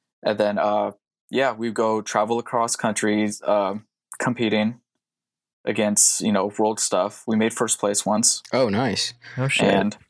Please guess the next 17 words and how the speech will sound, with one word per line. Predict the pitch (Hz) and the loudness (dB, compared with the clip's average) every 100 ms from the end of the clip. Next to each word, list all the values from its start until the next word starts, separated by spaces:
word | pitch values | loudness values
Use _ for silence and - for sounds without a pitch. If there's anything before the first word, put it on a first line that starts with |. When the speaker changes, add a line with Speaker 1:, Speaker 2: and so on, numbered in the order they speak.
| _ _ _ | _ _ _
Speaker 1:
yeah, | 113 135 | 0 2
yeah, | 131 | 4
yeah. | 127 101 110 | 2 0 -2
We're | 120 | -2
actually | 120 127 110 | 0 0 0
a | |
very | 104 107 107 | 2 2 2
big | 104 104 - - | 0 -2 -4 -8
competing | 107 104 104 | -2 0 2
team. | 104 95 104 - | 2 2 -2 -4
Speaker 2:
What's | - 131 135 | -2 0 2
your | 117 | 2
team | - 143 | 2 0
called? | 120 82 - | 0 0 2
Speaker 1:
Um, | 95 90 101 - _ _ _ _ _ _ _ _ - _ _ | 2 0 -4 -12 _ _ _ _ _ _ _ _ -20 _ _
Chapka's | - 120 117 120 110 | 0 0 0 -4 -2
Dance | 113 98 90 - - - - | 0 0 0 0 0 -2 -6